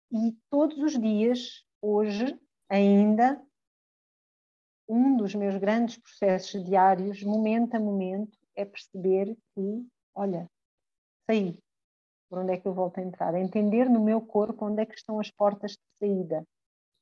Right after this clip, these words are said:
Onde é que eu me vou embora? Eu vou-me embora tantas vezes por dia.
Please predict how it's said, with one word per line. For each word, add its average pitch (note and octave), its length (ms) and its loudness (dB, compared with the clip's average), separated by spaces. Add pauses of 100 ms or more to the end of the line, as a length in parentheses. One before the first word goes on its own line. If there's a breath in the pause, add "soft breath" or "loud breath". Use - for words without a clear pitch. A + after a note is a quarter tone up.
(140)
Onde G3 220 2
é - 20 -2
que G3 160 -2
eu G#3 80 4
me G3+ 100 2
vou G3+ 160 -2
embora? F#3+ 340 2
Eu F3+ 100 -2
vou-me G3+ 200 -2
embora G3 500 0
tantas G3+ 420 -6
vezes A3 300 -4
por A3+ 240 -10
dia. B3 420 -2